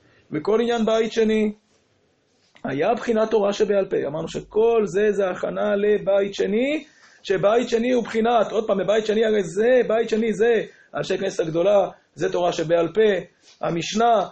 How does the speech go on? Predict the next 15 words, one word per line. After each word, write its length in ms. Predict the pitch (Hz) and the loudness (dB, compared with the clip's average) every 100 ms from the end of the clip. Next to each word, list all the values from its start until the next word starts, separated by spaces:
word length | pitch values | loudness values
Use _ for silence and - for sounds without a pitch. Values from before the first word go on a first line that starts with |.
| - _ | -10 _
זה 200 | 139 240 226 | 0 4 4
בית 300 | 208 214 196 | 4 2 0
שני, 560 | 180 160 160 190 311 427 - _ _ _ _ _ _ _ _ _ _ - | -2 -2 -2 -2 -2 -2 -8 _ _ _ _ _ _ _ _ _ _ -10
בחינת 360 | 185 185 254 | -2 0 2
תורה 220 | 233 220 | 2 2
שבעל 320 | 220 208 202 180 | 2 2 2 2
פה, 120 | 180 196 | 0 0
כלומר, 280 | 208 190 | 0 0
כל 180 | 190 247 | 0 0
התורה 260 | 247 220 233 | 2 2 2
שלמדנו, 840 | 240 226 226 285 294 277 262 208 | 2 2 2 2 2 2 4 2
לא 200 | 190 226 | 2 2
מנבואה, 440 | 277 269 226 254 262 | 2 2 2 2 2
אלא 100 | 233 | 2
מתוכנו, 640 | 214 214 202 202 175 175 | 2 2 0 0 0 0